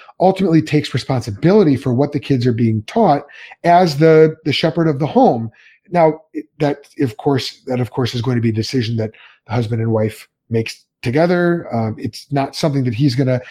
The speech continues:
just make for his own benefit or something like that, or, um, unilaterally, but ultimately the buck does stop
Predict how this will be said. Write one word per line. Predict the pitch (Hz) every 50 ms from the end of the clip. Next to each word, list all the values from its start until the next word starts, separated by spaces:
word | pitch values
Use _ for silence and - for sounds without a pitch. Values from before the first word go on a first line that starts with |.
| - -
just | - - -
make | 143 131 127 127 127 - - _ _ _ _ _ _ _ _ _
for | - - - 135 113
his | 123 113 131
own | 165 185 185
benefit | 156 175 170 160 151 - 160 160 151 139
or | 123
something | - 156 143 139 135
like | 127 123 113
that, | 127 131 127 127 127 127 - - -
or, | 127 123 123 120 120 113 - 117
um, | 113 110 107 107 107 - - _ _ 131
unilaterally, | 151 170 151 135 131 147 175 190 185 151 127 123 120
but | 110 131
ultimately | 147 185 196 - 175 165 143 139
the | 117 120
buck | 110 165 160 - -
does | 156 139 131 -
stop | - - 139 131 - - _